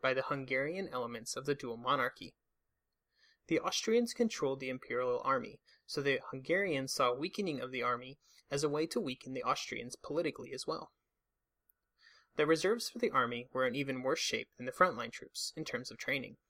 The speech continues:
The reserves were often completely untrained, were trained many years in the past, and they did not enjoy the level of training refreshes seen in other armies of Europe.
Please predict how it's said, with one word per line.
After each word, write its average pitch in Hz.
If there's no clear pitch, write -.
The 143
reserves 156
were 165
often 135
completely 135
untrained, 143
were 139
trained 143
many 151
years 151
in 147
the 131
past, -
and 135
they 139
did 135
not 143
enjoy 151
the 135
level 127
of 123
training 123
refreshes -
seen 151
in 139
other 143
armies 127
of -
Europe. -